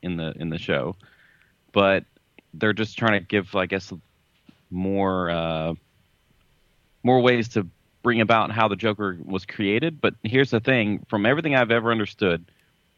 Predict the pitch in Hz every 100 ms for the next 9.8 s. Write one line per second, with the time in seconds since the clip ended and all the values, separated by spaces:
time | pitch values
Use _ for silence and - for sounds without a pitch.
0 | _ - 101 101 95 90 90 87 _ _
1 | _ _ _ _ - 104 107 113 117 127
2 | 110 123 113 - - 110 104 95 92 104
3 | 98 92 110 98 85 92 92 85 101 90
4 | 85 80 95 92 95 98 90 80 78 104
5 | 90 85 85 80 64 82 71 - - -
6 | - 101 98 104 107 101 80 113 101 98
7 | 95 76 107 98 92 82 - 95 78 -
8 | 101 80 69 - _ _ _ _ _ _
9 | _ _ - 92 85 82 80